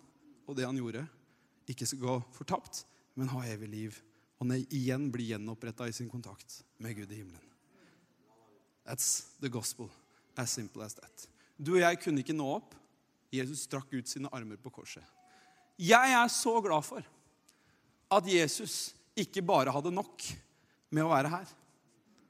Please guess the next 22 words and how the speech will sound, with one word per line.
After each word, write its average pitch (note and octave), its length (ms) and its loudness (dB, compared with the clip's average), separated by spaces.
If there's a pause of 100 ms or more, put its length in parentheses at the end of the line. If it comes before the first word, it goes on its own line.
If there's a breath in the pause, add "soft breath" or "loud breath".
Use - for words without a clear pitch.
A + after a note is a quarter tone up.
(580 soft breath)
Jeg D3+ 80 2
er G3 80 8
så A3 240 4
glad F3 240 6
for G3 160 -2
at - 220 -6 (180)
kjærligheten D3 880 -4
ble D3+ 140 -4
bevist E3+ 680 -8 (240 soft breath)
ved D3 140 -4
at C#3+ 80 -4
han C#3+ 100 -2
kom A#2+ 240 -6 (240)
til B2+ 160 -6
jorda A2 220 -10 (340)
for C3 140 -6
å A#2+ 40 -6
dø G#2+ 140 -6
for A2+ 160 -8
deg G2 140 -10
og G2 80 -14
meg. - 80 -16